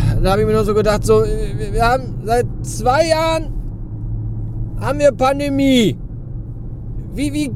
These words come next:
wie kann das sein, du Pillemann, dass man das dann noch vergisst?“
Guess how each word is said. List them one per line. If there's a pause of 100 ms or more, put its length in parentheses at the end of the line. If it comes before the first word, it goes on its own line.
(300)
wie
kann
das
sein, (1040)
du
Pillemann, (1120)
dass
man
das
dann
noch
vergisst?“